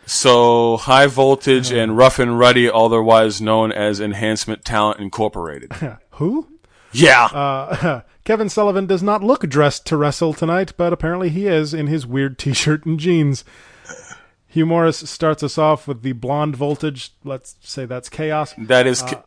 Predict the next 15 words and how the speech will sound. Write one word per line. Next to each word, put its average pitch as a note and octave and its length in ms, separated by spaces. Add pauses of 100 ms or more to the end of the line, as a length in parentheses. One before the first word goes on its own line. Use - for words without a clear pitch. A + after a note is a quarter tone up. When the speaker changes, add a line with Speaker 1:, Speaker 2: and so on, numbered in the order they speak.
Speaker 1:
that B2+ 200
is B2 140
Kenny G#2+ 260
Chaos. F#2 720
Speaker 2:
<laughs> - 40
Speaker 1:
And C3 140
Speaker 2:
uh, C3+ 40
High D#3 160
Speaker 1:
actually, G3+ 500
Speaker 2:
Vol- G3 80 (100)
Speaker 1:
before D#3+ 480
the F#3+ 100
match D#3+ 320
even C#3+ 220
started, F3+ 640